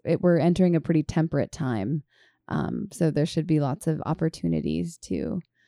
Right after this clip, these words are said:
to get outside. Um, and that, that is a lot less stressful,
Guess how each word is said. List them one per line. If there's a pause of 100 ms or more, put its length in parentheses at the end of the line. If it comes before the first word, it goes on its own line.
(260)
to
get
outside.
Um,
and
that, (140)
that
is
a
lot
less
stressful,